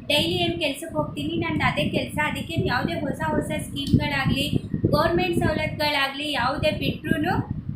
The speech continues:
ಫಸ್ಟ್ ನಿಮ್ಗೆ ತಿಳಿಸೋದೇ ನನ್ ಕೆಲ್ಸ. So ಹಾಗಾಗಿ ಪ್ಲೀಸ್, I humble ರಿಕ್ವೆಸ್ಟು, ಬೆಲ್ ಐಕನ್ನ ಹಿಟ್ ಮಾಡಿ. ಅದು ಫಸ್ಟ್ ನೋಟಿಫಿಕೇಶನ್ ನಿಮ್ಗೆ ಬಂದ್ರೆ ಫಸ್ಟ್ ನೋಟಿಫಿಕೇಶನ್, ಫಸ್ಟ್ ವಿಡಿಯೋ ನೀವೇ ವಾಚ್ ಮಾಡ್ಬೇಕು ಅನ್ನೋದೇ ನನ್ನ ಆಸೆ. ಅದಕ್ಕೆ ಓಕೆನಾ?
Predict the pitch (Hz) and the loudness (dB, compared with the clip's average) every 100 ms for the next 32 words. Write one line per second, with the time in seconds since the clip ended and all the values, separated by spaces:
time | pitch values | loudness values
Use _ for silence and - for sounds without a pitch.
0 | - 311 320 403 381 339 302 339 330 311 | 4 4 4 0 2 2 2 0 -2 -4
1 | 294 302 311 349 320 285 254 240 - 330 | -4 -2 0 0 0 -4 -4 -4 0 0
2 | - - - - 370 359 349 349 320 294 | -2 -4 -2 0 2 4 2 4 0 2
3 | 392 - - 330 403 - - - - - | 2 0 -4 -2 0 0 -2 -2 -4 -2
4 | 311 311 302 330 330 311 302 294 - 311 | -2 4 4 4 0 -4 -4 -4 -4 -2
5 | 311 311 302 294 294 285 - 285 - 311 | -2 -2 -2 -2 -2 -2 -2 -2 -2 -4
6 | - 302 311 - 403 370 339 320 311 - | -4 -4 -4 -4 -4 -2 -4 -6 -4 -2
7 | 302 285 302 302 285 285 285 277 - 349 | -2 0 -2 -2 -4 -6 -8 -8 -2 0
8 | 339 - - 285 - - - - 320 320 | 0 -2 -4 -6 -8 -10 -10 -4 -2 -2
9 | 381 339 330 320 285 311 311 285 277 285 | -2 2 2 2 0 -4 -2 -4 -4 -4
10 | 262 262 269 262 254 247 320 269 240 240 | -4 -4 -4 -2 -2 0 -2 -2 -4 -4
11 | 320 226 - - - - - - - - | -4 -4 -4 -6 -10 -12 -16 -16 -10 -2
12 | 320 320 320 311 - - | -2 -2 -2 -2 -2 -4